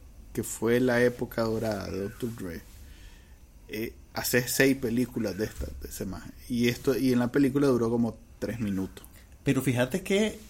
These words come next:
Speaker 2: o sea, lo, todos los, mira, a-, me, o sea, me parece que la película funciona, funciona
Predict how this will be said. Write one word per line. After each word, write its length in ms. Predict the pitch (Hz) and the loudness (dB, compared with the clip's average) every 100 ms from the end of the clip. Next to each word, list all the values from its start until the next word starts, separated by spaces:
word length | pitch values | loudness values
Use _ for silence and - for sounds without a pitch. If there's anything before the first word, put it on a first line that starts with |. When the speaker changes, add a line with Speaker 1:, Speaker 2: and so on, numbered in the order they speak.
| - | -12
Speaker 2:
o 60 | 135 | -2
sea, 200 | 143 127 | 6 6
lo, 180 | 117 110 | 6 2
todos 380 | 151 170 202 208 | 2 4 6 6
los, 300 | 190 151 143 - - - - | 6 4 0 -10 -20 -18 0
mira, 260 | 156 139 104 | 6 6 4
a-, 260 | - 113 - - - - - - - | -2 -4 -8 -20 -20 -20 -20 -16 -2
me, 140 | 139 123 - | 2 2 0
o 60 | |
sea, 280 | 147 127 107 - - - | 2 4 2 -2 -14 -4
me 140 | 147 | 0
parece 300 | 147 143 170 | 4 6 6
que 60 | 185 | 6
la 120 | 180 | 4
película 360 | 139 147 160 160 | 4 4 4 2
funciona, 720 | 131 110 - 135 160 185 170 - - | 2 0 2 2 2 -2 -6 -14 -16
funciona 760 | - 135 120 165 214 247 254 247 | -2 0 4 4 6 4 2 -4